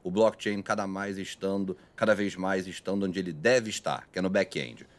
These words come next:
e não no front-end. É a, a operação por trás das transações, das trocas, das,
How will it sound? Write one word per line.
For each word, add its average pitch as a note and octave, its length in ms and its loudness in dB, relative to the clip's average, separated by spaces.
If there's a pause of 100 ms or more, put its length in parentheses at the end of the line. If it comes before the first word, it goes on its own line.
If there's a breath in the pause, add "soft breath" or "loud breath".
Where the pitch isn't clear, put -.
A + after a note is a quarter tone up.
e F#2+ 80 0
não A2 140 6
no A2 80 2
front-end. F2 680 -2 (280 loud breath)
É D2+ 100 -2
a, E2 60 2
a F2 300 0
operação G#2+ 680 0
por - 220 -10
trás G2 320 0
das G#2+ 180 -4
transações, A#2+ 840 0
das F#2 220 -4
trocas, A2 400 -2
das, G#2 200 -8